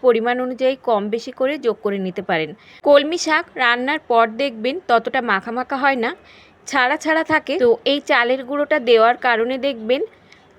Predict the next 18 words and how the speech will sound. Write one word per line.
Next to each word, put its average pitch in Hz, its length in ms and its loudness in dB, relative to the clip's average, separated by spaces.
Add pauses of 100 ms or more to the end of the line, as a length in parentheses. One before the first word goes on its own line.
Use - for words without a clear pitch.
(120)
শাকটা 277 480 0
বেশ 294 320 -4
মাখা 233 260 0
মাখা 269 240 -6
তৈরি 208 340 2
হবে। 170 300 -2 (380)
এবার 262 300 4
এর 302 120 -2
মধ্যে 302 260 -4
দিয়ে 240 200 -6
দিচ্ছি 262 280 -8 (160)
এক 220 140 -4
চামচ 247 360 -4
মতো 262 240 -6
চিনি। 185 360 -6 (800)
যেহেতু 285 460 0
শাকের 269 460 0
রেসিপি, 277 400 -6